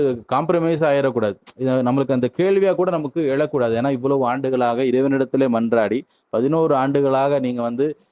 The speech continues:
எந்த ஒரு ஷிர்கான விஷயத்திலும் போகாம, அவர்கிட்ட இவர்கிட்டலாம் போகாம, இறைவனிடத்துல கையேந்தி அல்லாஹ் வந்து உங்களுக்கு வழங்கியிருக்கிறான். அப்போ அவங்க வந்துட்டு இந்த தர்காவுல போய் கயிறு கட்டுவோம், அந்த, அந்த ஆலிம் சாஹிப் வந்து கயிறு கட்டுவாரு அப்படின்னு அவங்க அழைச்சாங்கன்னா, இது வந்து ஒரு நீங்க காதுல கூட வாங்கக்கூடாது.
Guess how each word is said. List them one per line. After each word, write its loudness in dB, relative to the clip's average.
எந்த -2
ஒரு 0
ஷிர்கான -4
விஷயத்திலும் -2
போகாம, 0
அவர்கிட்ட -2
இவர்கிட்டலாம் -2
போகாம, -2
இறைவனிடத்துல -2
கையேந்தி -2
அல்லாஹ் 0
வந்து -2
உங்களுக்கு -4
வழங்கியிருக்கிறான். -2
அப்போ -2
அவங்க 0
வந்துட்டு -2
இந்த -4
தர்காவுல 0
போய் -2
கயிறு 0
கட்டுவோம், -2
அந்த, -2
அந்த -2
ஆலிம் -2
சாஹிப் -2
வந்து -2
கயிறு 0
கட்டுவாரு 0
அப்படின்னு 0
அவங்க 0
அழைச்சாங்கன்னா, 0
இது 0
வந்து 2
ஒரு 2
நீங்க 2
காதுல 2
கூட 0
வாங்கக்கூடாது. 0